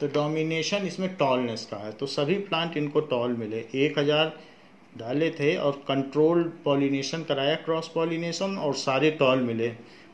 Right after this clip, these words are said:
But ये heterozygous tall हैं, क्योंकि इनमें दोनों feature हैं। Tallness ज़रूर इसमें reflect हो रही है, लेकिन इसमें, अ, दूसरा alternate doffness वाला भी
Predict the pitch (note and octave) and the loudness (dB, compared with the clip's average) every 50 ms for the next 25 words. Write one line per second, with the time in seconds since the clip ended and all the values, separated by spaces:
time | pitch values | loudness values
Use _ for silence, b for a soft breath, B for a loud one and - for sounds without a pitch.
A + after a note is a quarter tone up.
0 | - B2+ D3 F3+ G3+ G3 B3 C4 B3+ A3+ F#3+ E3 E3+ E3+ - - G3+ G3 F#3 F3 | -8 0 0 0 2 2 2 4 6 6 6 6 4 2 0 2 2 4 4 6
1 | E3 D#3 D3+ D3+ E3 D3+ D#3 - - C3 B2 B2 A#2+ A#2+ A#2+ A#2 - - E3 F3 | 6 4 6 6 4 4 4 2 2 2 4 4 4 2 -2 -4 -2 0 0 0
2 | F3 - G#3 F#3+ D#3+ D#3+ D#3 D3+ D#3 F3 F3+ F3 F3+ D#3+ D3+ C#3 C3+ C#3+ D3+ D3 | 0 0 -2 -2 0 0 -2 -2 -2 -2 -2 -2 0 2 2 2 4 2 2 0
3 | D3 C3 B2 A#2+ - - A2 F#2+ F#2+ F#2 F#2+ - - - - - B2 B2+ C#3+ D#3 | 0 -4 -6 -4 -4 -4 -4 -4 -6 -12 -16 -18 -20 -20 -8 -4 0 2 2 2
4 | F3 F#3+ G3 F3+ F#3 F#3 F#3 G#3 A3 A3+ G#3+ G3+ F3+ A#2+ - - - E3+ D#3 D3 | 2 0 0 2 2 2 4 2 2 2 0 0 -2 -4 -4 -6 -8 -6 -6 -6
5 | - - F3+ F3+ F#3 F#3+ F#3+ - - - - - B2+ C#3+ C#3 - E3+ F3 E3+ F3 | -6 -6 -4 -2 -2 -2 -2 -4 -10 -16 -16 -6 -4 -4 -4 0 0 0 0 0
6 | - - D3+ C#3 C3+ B2+ A#2+ A2+ A2 G#2+ G#2 F#2+ - B B B B B - B2+ | 0 2 2 2 4 2 -2 -2 -4 -4 -6 -8 -10 B B B B B -2 -2
7 | D3 D3 D3 F#3 F3 E3 D#3+ D3 - F3+ G3 G3+ G3 F#3 - - - - - - | -2 0 0 -4 -4 -4 -6 -6 -6 -4 -4 -2 -2 -4 -4 -8 -14 -20 -10 -6
8 | C#3+ C#3 C3 B2+ B2+ A#2 A2+ A#2 D3 C#3+ C#3 - - F#3+ F3 C#3 C#3+ C3+ C3 B2+ | -6 -4 -4 -4 -4 -6 -4 -4 -4 -4 -4 -2 -2 -2 0 0 0 -2 -2 0
9 | - F3 E3 D3+ D3 D3 D3+ E3+ G3 G3+ - - - - A#2 B2+ B2 B2 B2 - | 0 2 2 2 2 2 2 2 0 -2 -6 -12 -14 -4 0 0 0 0 0 -2
10 | D3 D3 C#3 - - A#2 A#2 A#2+ B2 A#2+ A#2+ C#3+ E3 G#3 A3+ G#3+ | -4 -4 -4 -4 -4 -4 -2 -2 -2 -2 0 0 0 0 -2 -4